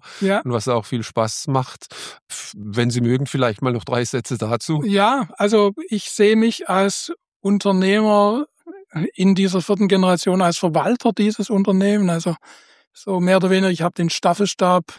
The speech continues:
Speaker 1: vielleicht jetzt nicht in der üblichen Form bekommen, aber ich habe die Verantwortung bekommen, gemeinsam auch mit meinen Geschwistern, das Unternehmen dann praktisch auch jetzt weiterentwickelt.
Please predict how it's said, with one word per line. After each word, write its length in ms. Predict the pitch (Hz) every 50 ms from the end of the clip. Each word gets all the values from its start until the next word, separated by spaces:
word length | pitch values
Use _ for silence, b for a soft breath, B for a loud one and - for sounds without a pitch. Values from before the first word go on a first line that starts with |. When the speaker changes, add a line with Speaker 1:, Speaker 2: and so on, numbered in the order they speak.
| b b b _
Speaker 1:
vielleicht 360 | _ - 190 175 170 160 -
jetzt 160 | 175 - -
nicht 160 | 185 175 -
in 100 | 185 175
der 160 | 170 160 185 202
üblichen 380 | 254 262 285 240 - 247 220
Form 280 | - - 202 202 208 208
bekommen, 600 | 208 190 - - 208 208 208 208 202 196 208 214
aber 600 | - 185 175 170 170 180 170 170 175 175 185 302 359
ich 160 | 254 - -
habe 140 | 160 175 - - - -
die 100 | - 165
Verantwortung 580 | - - 214 226 240 240 - 214 202 214 208 196
bekommen, 440 | 202 190 - 196 196 196 196 190 170
gemeinsam 500 | - 165 165 165 175 180 175 175 165 160
auch 140 | 160 156
mit 180 | - 170 139 -
meinen 220 | 165 156 151 156 - b b b b b b b b b _
Geschwistern, 840 | - 175 - - 240 254 - - - 233 220 214 214 214 214 202
das 200 | - 170 156 -
Unternehmen 760 | 190 165 160 175 170 160 165 165 165 165 160 160 160 156 - - _ _ _ _ -
dann 240 | - 170 160 156
praktisch 360 | - - 165 _ - - - -
auch 200 | 160 147 - -
jetzt 200 | 165 - - -
weiterentwickelt. 760 | 180 196 202 226 214 214 208 - - 226 226 269 269 294